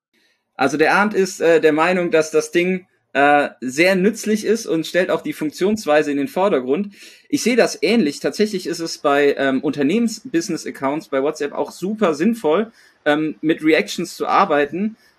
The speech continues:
Äh, meine Tante, die kennen vielleicht die ein oder anderen Hörerinnen und Hörer, weil das so mein kleines Labor ist, wo ich immer Sachen ausprobiere, bevor ich das dann Kunden <laughs> empfehle.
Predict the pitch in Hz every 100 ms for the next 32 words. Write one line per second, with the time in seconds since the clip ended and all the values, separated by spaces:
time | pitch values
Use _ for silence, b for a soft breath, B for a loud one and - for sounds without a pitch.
0 | - 135 135 139 196 196 165 196 202 185
1 | 185 - 131 131 - - 220 254 233 202
2 | - 226 - - 156 240 233 196 190 -
3 | 196 196 160 139 160 202 190 175 180 147
4 | 123 151 196 151 131 135 151 139 135 160
5 | 185 - 135 127 160 196 - 143 214 -
6 | 139 139 139 131 151 - - 160 - 139
7 | 131 143 131 123 147 151 131 127 120 196
8 | 226 - 143 120 127 127 175